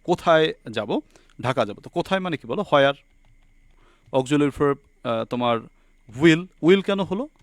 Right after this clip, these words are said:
আচ্ছা, এখানে একটা ব্যাপার আছে, তুমি নোটটা লিখে রাখো, এখানে কেন willটা হলো। ব্যাপারটা হচ্ছে মনে রাখবে যে শ্যালটা বসে কার জন্য? শ্যালটা বসে হচ্ছে তোমার ফার্স্ট পারসনের জন্য। আর উইলটা বসে কার জন্য? তোমার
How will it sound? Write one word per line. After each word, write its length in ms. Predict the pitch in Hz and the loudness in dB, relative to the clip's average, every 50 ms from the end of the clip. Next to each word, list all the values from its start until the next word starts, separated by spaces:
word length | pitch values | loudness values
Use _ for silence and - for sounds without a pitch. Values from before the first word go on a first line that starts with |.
| _ _ - | _ _ -16
আচ্ছা, 160 | 123 - - | -10 -4 -4
এখানে 200 | 151 - 160 160 | -2 -2 -2 -4
একটা 160 | 160 - - 135 | -4 -4 -4 -2
ব্যাপার 280 | 107 123 120 - 113 | -2 -2 -2 -2 -6
আছে, 140 | 107 - 110 | -8 -8 -8
তুমি 160 | 127 131 131 | -6 -4 -2
নোটটা 320 | 131 143 147 - - 151 135 | 0 0 -2 0 0 0 0
লিখে 240 | 120 117 - - | 0 -2 -4 -2
রাখো, 260 | 139 113 98 - 220 285 _ _ _ _ _ - | -4 -4 -4 -6 -10 -12 _ _ _ _ _ -8
এখানে 260 | 139 - - 143 143 | -6 -4 -2 -2 -2
কেন 160 | 135 143 131 | 0 0 0
willটা 540 | 123 123 120 - 131 127 143 151 135 - 98 - - | 0 0 -2 -2 0 0 0 0 0 -4 -10 -12 -10
হলো। 180 | - - 247 302 _ _ _ _ _ _ _ _ _ | -8 -8 -8 -8 _ _ _ _ _ _ _ _ _
ব্যাপারটা 300 | - 143 156 202 - 220 | 0 2 2 2 -2 -2
হচ্ছে 320 | 233 - - - 147 185 247 | -4 -4 0 0 0 0 0
মনে 240 | 175 143 151 156 160 | 0 -2 0 0 0
রাখবে 260 | 156 127 110 127 131 | -2 -2 -2 -6 -4
যে 180 | 143 151 151 - _ _ _ _ _ _ _ _ | -2 -4 -4 -4 _ _ _ _ _ _ _ _
শ্যালটা 600 | - - - - - 131 147 170 190 180 214 220 | -12 -10 -8 0 2 4 4 4 4 4 0 0
বসে 200 | 196 185 - 208 | 0 0 -4 -4
কার 200 | - - 156 156 | -2 -2 -2 -2
জন্য? 300 | 151 185 196 226 311 381 _ _ _ _ _ _ _ | -2 -6 -4 -4 -4 -6 _ _ _ _ _ _ _
শ্যালটা 440 | - - - 135 143 139 - 175 165 | -12 -2 0 0 0 0 -2 -4 -4
বসে 200 | 143 139 - 165 | -4 -6 -6 -6
হচ্ছে 160 | 151 - 160 | -8 -8 -10
তোমার 180 | 139 170 208 339 392 _ _ _ _ _ _ _ _ - | -10 -8 -10 -10 -12 _ _ _ _ _ _ _ _ -8
ফার্স্ট 240 | - 151 143 - _ - | -8 -8 -8 -8 _ -8
পারসনের 340 | 151 127 - 131 113 104 | -8 -8 -6 -8 -8 -8
জন্য। 280 | 95 - 90 87 92 87 _ _ _ _ _ _ _ _ _ _ _ _ _ _ _ _ _ _ _ _ _ _ _ _ _ _ - | -10 -14 -18 -18 -18 -20 _ _ _ _ _ _ _ _ _ _ _ _ _ _ _ _ _ _ _ _ _ _ _ _ _ _ -4
আর 260 | - 165 143 151 233 285 _ _ _ _ _ _ _ _ _ _ _ _ _ - - | 0 2 4 4 2 0 _ _ _ _ _ _ _ _ _ _ _ _ _ -12 -4
উইলটা 400 | 127 143 190 226 233 - 247 233 | 0 2 4 4 4 4 2 2
বসে 220 | 233 - - 220 | 2 0 -2 0
কার 140 | 226 226 208 | 0 -2 0
জন্য? 360 | 202 233 247 277 320 339 311 - _ | 0 -2 -2 -2 -2 -4 -6 -12 _
তোমার 260 | - 139 139 139 139 | -6 -2 0 0 0